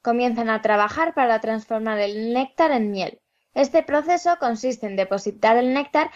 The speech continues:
en las celdas de las colmenas hasta que alcance su nivel de maduración perfecto. Una vez las abejas comprueban que está en su punto óptimo,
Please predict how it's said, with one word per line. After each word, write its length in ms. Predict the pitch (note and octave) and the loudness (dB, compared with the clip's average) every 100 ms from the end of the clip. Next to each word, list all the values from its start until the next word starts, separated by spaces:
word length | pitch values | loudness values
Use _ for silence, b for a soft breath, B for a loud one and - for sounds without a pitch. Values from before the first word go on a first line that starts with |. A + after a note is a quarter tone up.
| B B | B B
en 80 | A#3 | 2
las 180 | A3 | 2
celdas 400 | - C4 A3 G3 | 4 2 4 0
de 80 | F#3+ | 0
las 200 | F#3+ G3 | -2 -2
colmenas 520 | - B3 C4 C#4+ D#4+ | -2 -4 -2 -2 0
hasta 260 | B3 A3 A3 | -2 -2 -2
que 80 | G#3+ | 2
alcance 560 | G#3 G#3 A3+ A3+ G#3+ | 2 2 0 0 -2
su 100 | G3+ | -4
nivel 300 | G#3 G3+ G#3 | -4 0 0
de 100 | G3 | 2
maduración 680 | F#3+ F3+ F#3+ G3 G3 C#4 D4+ | 2 0 0 -2 -2 -2 -2
perfecto. 560 | D4 G#3 G3+ - - - _ b b b b - | 2 2 0 -10 -12 -18 _ b b b b -8
Una 240 | C#4+ D4 | 0 2
vez 220 | D4+ C#4 | 2 0
las 240 | A#3+ G#3+ A3 | 0 -2 2
abejas 400 | A#3 C4+ G3+ - | 0 0 -4 -10
comprueban 540 | G#3 A3 C4+ G3+ G3+ | -8 2 2 2 0
que 80 | G3 | -6
está 180 | F#3+ A3 | -4 -4
en 100 | G#3+ | -4
su 160 | B3 | -6
punto 380 | B3+ B3+ C4 C#4+ | -4 -2 4 4
óptimo, 420 | D4 - D4+ E4 | 2 -2 -2 -2